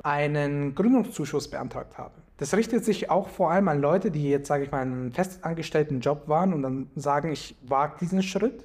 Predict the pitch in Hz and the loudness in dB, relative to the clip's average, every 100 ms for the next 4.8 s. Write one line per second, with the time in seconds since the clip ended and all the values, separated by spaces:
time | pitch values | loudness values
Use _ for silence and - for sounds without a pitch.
0 | - 170 170 180 180 - 208 196 226 226 | -8 -6 -2 0 0 2 2 2 2 2
1 | 190 190 185 151 143 160 165 156 147 147 | 2 0 0 0 2 2 0 -4 0 0
2 | 165 165 151 156 147 139 135 135 143 127 | 0 0 0 0 0 -2 -2 -6 -8 -6
3 | 127 127 - 147 143 139 139 139 139 143 | -6 -6 -2 -2 0 2 2 2 0 0
4 | 151 139 131 - 127 123 120 | -2 -2 -4 -4 -6 -4 -8